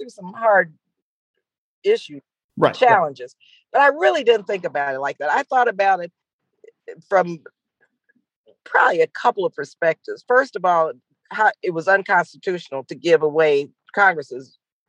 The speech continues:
Speaker 1: requirement to authorize the use of force, knowing that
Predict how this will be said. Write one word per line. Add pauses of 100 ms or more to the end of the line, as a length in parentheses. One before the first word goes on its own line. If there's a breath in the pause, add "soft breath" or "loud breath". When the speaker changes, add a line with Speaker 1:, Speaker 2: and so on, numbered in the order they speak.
(160)
Speaker 1:
requirement
to (640)
authorize
the
use
of
force, (180)
knowing
that